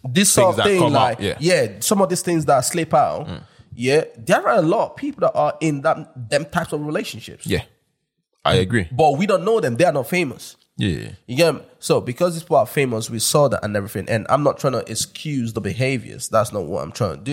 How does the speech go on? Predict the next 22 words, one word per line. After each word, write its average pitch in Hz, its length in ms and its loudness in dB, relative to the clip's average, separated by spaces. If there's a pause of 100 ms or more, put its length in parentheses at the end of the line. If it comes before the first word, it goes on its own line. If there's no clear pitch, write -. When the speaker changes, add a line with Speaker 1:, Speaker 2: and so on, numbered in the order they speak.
Speaker 1:
do, - 20 -8 (400)
you 110 180 0
know? 113 300 4 (180)
But - 300 2
I 143 60 4
was 170 180 4
Speaker 2:
No, 147 80 6
Speaker 1:
thinking 113 180 4
Speaker 2:
but 135 120 4
you 113 200 2
can't 202 300 2
excuse 85 380 -2
the 71 80 -12
behavior, 71 480 -10
though, 60 320 -18
because 87 280 -2
Speaker 1:
Oh. 95 160 2
Speaker 2:
the, 98 160 2
the, 92 240 0
the 98 140 0
court 117 400 0
have 85 340 -4